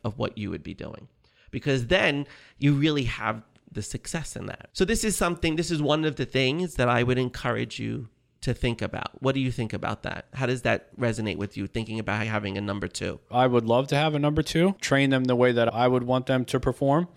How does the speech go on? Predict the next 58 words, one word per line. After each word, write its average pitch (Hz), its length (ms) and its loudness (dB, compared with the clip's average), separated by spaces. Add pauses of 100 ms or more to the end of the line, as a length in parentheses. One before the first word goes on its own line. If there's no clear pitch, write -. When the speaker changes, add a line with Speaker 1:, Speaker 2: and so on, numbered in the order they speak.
Speaker 1:
Okay. 113 140 -4
Speaker 2:
And 113 100 4
I 127 60 4
think 131 200 0
that 147 80 2
would 147 100 0
be 147 100 -2
great. 139 360 -2
Speaker 1:
So 151 180 2
training, 180 480 0
if 143 180 0
you 190 100 0
train 180 420 2
them 120 340 -2 (460)
the 135 120 4
way, 135 300 2
so 147 200 2
right 165 300 0
now, 127 300 2
if 113 160 -2
you 147 80 0
hired 139 320 0
a 131 40 -2
number 127 240 -2
two, 117 240 -2
how 123 180 0
would 139 140 0
you 135 80 -6
feel 123 240 -2
about 110 280 -2
them 110 120 -2
being 110 220 -4
in 101 100 -4
charge 104 320 -2
on 95 100 -4
a 101 40 -6
scale 104 320 -4
of 101 60 -6
one 95 160 -6
to - 120 -20
ten? - 260 -8 (480)
Ten 143 240 2
being 131 300 2
you 117 120 -6
leave 123 220 0
them 117 120 0
alone, 113 600 0
they've 107 420 -2
got 107 240 0
it. 107 200 -2
One 120 300 0
being 107 520 -4
they're 113 120 -2
never 95 220 -2
gonna 92 180 -6
get - 180 -6
it. - 140 -16 (840)
Speaker 2:
Four. 101 340 2